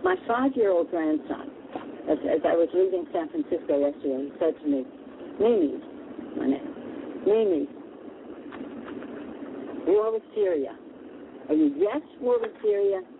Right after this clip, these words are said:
No, war with Syria?" Now he's five years old. And war, he's saying war. I mean, we're not talking about war. We're talking about, uh, an, an action. But yes, war with Syria, no war with Syria. I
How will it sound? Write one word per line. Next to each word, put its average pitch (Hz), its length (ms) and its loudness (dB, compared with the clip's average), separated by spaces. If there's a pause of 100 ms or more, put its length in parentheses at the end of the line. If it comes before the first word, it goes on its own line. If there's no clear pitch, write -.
(200)
No, 175 500 2
war 139 160 0
with - 200 -8
Syria?" 120 280 2
Now 185 220 4
he's - 100 -14
five 196 200 0
years 165 200 0
old. 160 180 -2 (600)
And 160 240 2
war, 214 240 6
he's 135 180 -4
saying 156 220 4
war. 165 240 4
I 135 40 0
mean, 151 180 4
we're 175 100 4
not 160 140 2
talking 147 220 -2
about 143 180 0
war. 170 260 4
We're 156 160 -2
talking 147 240 2
about, 135 300 0
uh, - 420 -6
an, 135 220 0
an 139 180 2
action. - 960 -4
But - 120 4 (120)
yes, 311 220 2 (920)
war 202 200 4
with - 120 -8
Syria, 180 300 4
no 165 240 2
war 143 160 -4
with 143 160 -10
Syria. 139 220 -2 (400)
I 175 80 0